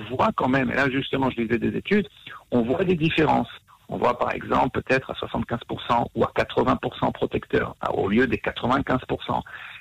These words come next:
Mais quand vous prenez dix pour cent à l'échelle d'une population, dix pour cent en Israël, si on prend par exemple cinq millions de vaccinés, euh, cinq point quatre millions comme vous le disiez, dix pour cent, c'est cinq cent quarante mille personnes qui seraient peut-être moins protégées. Donc,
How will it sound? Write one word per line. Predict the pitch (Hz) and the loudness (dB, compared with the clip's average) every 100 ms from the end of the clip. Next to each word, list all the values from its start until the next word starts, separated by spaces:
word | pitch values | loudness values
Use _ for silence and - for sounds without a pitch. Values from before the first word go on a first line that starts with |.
| - | -18
Mais | - | 0
quand | 143 | 2
vous | 147 | 4
prenez | 151 - 131 139 113 | 4 4 4 4 2
dix | 104 135 | 0 -4
pour | - 143 | -2 -2
cent | - 127 101 - | 0 0 -2 -6
à | - | 0
l'échelle | 107 - 123 | 0 2 0
d'une | 110 | 0
population, | - - - 101 - 160 | -2 -4 -4 -4 -2 0
dix | 139 110 135 | 0 0 0
pour | 131 - | 0 -2
cent | - 135 107 | 0 2 2
en | 101 | 0
Israël, | 104 - - 110 95 | -4 -2 0 2 0
si | 113 | -4
on | |
prend | 101 120 | -2 -2
par | - 98 | -2 -4
exemple | 95 113 95 - | -4 -4 -4 0
cinq | 127 - | -2 2
millions | 120 123 | 4 4
de | 113 104 | 4 2
vaccinés, | 98 - - 113 113 - - - _ - | 0 -4 -2 2 0 -2 -14 -18 _ 2
euh, | 107 101 95 127 | 4 4 2 2
cinq | 127 - | 0 0
point | - 123 | 0 2
quatre | - 117 | 2 0
millions | - 107 110 | 0 0 0
comme | 107 | 0
vous | 107 | 0
le | 107 | 0
disiez, | 92 98 110 156 | 0 0 2 2
dix | 123 139 | 2 -2
pour | - - | -2 -2
cent, | 165 160 | 0 0
c'est | 117 | 0
cinq | 139 | 0
cent | 139 | 0
quarante | 139 123 113 | 2 0 0
mille | 113 | -2
personnes | 110 - 156 | 0 0 -2
qui | - | -2
seraient | - 127 | 0 2
peut-être | 117 143 - - - - | 2 -2 -2 -8 -20 -2
moins | 123 127 135 156 | 2 6 6 4
protégées. | 151 156 156 139 123 120 _ - - _ _ - _ _ _ | 2 0 2 4 2 0 _ -20 -20 _ _ -20 _ _ _
Donc, | 117 117 190 185 131 - | -2 2 4 6 4 0